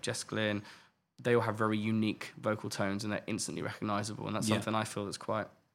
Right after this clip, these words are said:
Speaker 1: prevalent across my entire roster, is the tone of the, of the, of the artists. Lowe's and Brunswick being my two newest acts in particular, both got very distinctive voices, um, which is what drew me to them. Um, songwriting, obviously,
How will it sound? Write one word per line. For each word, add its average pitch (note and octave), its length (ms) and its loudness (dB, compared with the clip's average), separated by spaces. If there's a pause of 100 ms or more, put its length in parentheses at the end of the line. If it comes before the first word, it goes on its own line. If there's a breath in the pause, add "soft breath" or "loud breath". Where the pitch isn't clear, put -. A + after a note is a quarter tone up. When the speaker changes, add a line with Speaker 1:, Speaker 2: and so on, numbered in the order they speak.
(120)
Speaker 1:
prevalent G#2+ 340 -2
across - 240 -6
my G#2+ 260 0
entire G#2+ 320 2
roster, G#2+ 420 -2
is G2+ 120 -4
the - 120 -10
tone A2 380 0
of G#2+ 140 -4
the, - 80 -4
of G#2 160 -4
the, - 80 -6
of G#2 160 -6
the A2 100 -2
artists. A2+ 460 0 (340 loud breath)
Lowe's A2 540 2
and G#2 200 -2
Brunswick G#2+ 460 -2
being G#2+ 160 -2
my G#2 100 0
two G#2 360 -2
newest A2 340 0
acts - 220 0
in G#2 40 -4
particular, - 440 -4
both G#2 240 -2
got - 100 -10
very A2 160 0
distinctive - 840 -4
voices, G#2+ 480 -2 (340 loud breath)
um, G#2 220 4
which F#2+ 140 0
is A2 40 -2
what A2 160 -2
drew A2 160 -2
me G#2+ 120 0
to - 120 -8
them. G#2+ 220 -4 (360 loud breath)
Um, G#2+ 480 4 (140)
songwriting, A#2+ 580 6
obviously, A#2+ 440 2